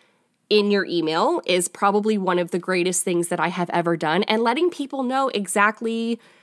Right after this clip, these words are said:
when my quote unquote work hours are,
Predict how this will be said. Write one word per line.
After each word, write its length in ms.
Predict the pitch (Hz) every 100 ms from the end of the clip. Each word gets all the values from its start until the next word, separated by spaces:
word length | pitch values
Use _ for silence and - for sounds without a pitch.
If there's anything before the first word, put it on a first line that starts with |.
| _ -
when 340 | 196 220 247
my 120 | 233
quote 280 | 220 - 220
unquote 400 | 220 - 214 175
work 260 | 185 208 -
hours 380 | 196 196 202 190
are, 400 | - 160 185 277